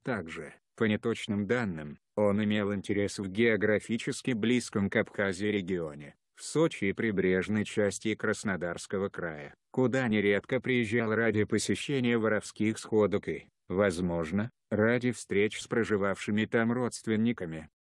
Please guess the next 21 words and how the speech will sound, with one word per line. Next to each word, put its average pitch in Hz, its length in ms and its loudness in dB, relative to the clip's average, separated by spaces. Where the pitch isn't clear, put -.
Двадцать 131 560 0
четвертого 117 600 0
января 117 560 2
две 104 240 2
тысячи 110 480 -4
второго 98 420 0
года 117 340 0
двадцатилетний 113 920 0
Астамур 101 500 -2
Гулия 104 340 0
попался 127 640 -2
на 117 140 2
совершенной 120 800 0
краже. 110 480 -6
Это 147 260 2
произошло 110 640 0
на 98 140 2
станции 95 720 -2
московского 101 800 0
метро 113 400 0
Кузьминки. 110 680 0